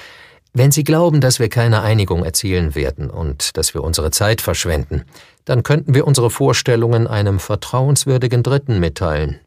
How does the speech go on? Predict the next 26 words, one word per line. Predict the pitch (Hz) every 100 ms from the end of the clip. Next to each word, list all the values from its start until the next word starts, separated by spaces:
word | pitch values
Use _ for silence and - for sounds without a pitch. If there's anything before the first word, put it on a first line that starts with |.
| _
der | -
uns | - -
sagen | 104 98 92
kann, | 104 101
ob | 98
es | 98
Spielraum | - - 95 98 87 113
für | -
eine | 110 123
Übereinkunft | 127 127 151 139 123 87 -
gibt." | 71 - - _ _ _ _ _ _ _ _ _ _ _ _ _ _ _ _
Auf | - 87
diese | 160 190 180
Weise | 123 98 73 65 _ _ _ _ -
können | 98 92
Sie | 90 92
ganz | 95 127 160 -
offen | 104 104 - 131
auf | 117 110 -
Informationen | 101 - 82 78 - - 90 80 95
verweisen, | - 120 110 110 123 139 139 - _ _ _ _
die | -
Sie | - 65
nicht | 73 90 -
preisgeben | - 120 - - 69 69
wollen. | 62 55 -